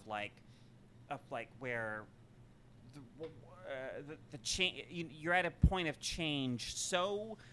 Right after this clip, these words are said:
uh, vast in its, like, ramifications for the world and for everyone that,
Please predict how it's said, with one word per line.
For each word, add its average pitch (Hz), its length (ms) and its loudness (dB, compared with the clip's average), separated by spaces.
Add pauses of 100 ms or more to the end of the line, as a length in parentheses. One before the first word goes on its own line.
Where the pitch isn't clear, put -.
(320)
uh, 131 600 4 (540)
vast 165 500 4
in 143 180 -4
its, - 300 -4
like, 139 180 0
ramifications 139 1000 0
for - 160 -10
the 120 100 -2
world 139 520 0
and 113 160 -2
for 139 140 -4
everyone 139 380 -2
that, 131 180 4